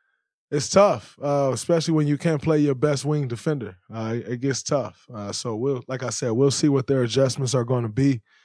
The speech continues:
uh, as far as that matchup goes. Uh, Julius Randle's first game back, nineteen, ten, and four. Uh, and Josh Hart was off the,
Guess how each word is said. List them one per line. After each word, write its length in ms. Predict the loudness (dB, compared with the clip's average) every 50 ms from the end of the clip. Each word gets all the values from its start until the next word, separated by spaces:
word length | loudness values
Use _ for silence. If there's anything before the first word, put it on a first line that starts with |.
| _ _ _ _ _ -6
uh, 220 | -4 -2 0 0 -2
as 100 | -2 -2
far 240 | -2 0 2 2 0
as 80 | 0 0
that 180 | -2 -2 -2
matchup 480 | -2 -2 -2 -2 -2 -2 -4 -4 -4 -2
goes. 420 | 0 2 2 2 2 2 0 -2
Uh, 120 | -2 -4 -2
Julius 460 | 0 4 6 6 6 6 4 2 2
Randle's 400 | 0 2 2 2 0 -2 -4 -4
first 300 | -2 0 0 0 0 0
game 280 | -2 -2 -2 -2 -4 -4
back, 260 | -4 -4 -4 -4 -6
nineteen, 640 | -6 -6 -6 -6 -6 -6 -6 -6 -6 -6 -6 -8 -8
ten, 280 | -8 -6 -6 -6 -4 -6
and 140 | -8 -12
four. 480 | -14 -8 -2 0 2 2 2 2 0 -4 _ _ _ _ _ _ _ _ -2
Uh, 160 | 0 0 0
and 80 | 0 -2
Josh 400 | 0 2 4 6 6 4 4 0
Hart 380 | -4 2 4 4 4 4 2 0
was 180 | -6 -6 -6 -6
off 280 | -4 -2 -2 -2 -4 _
the, 100 | -16 -18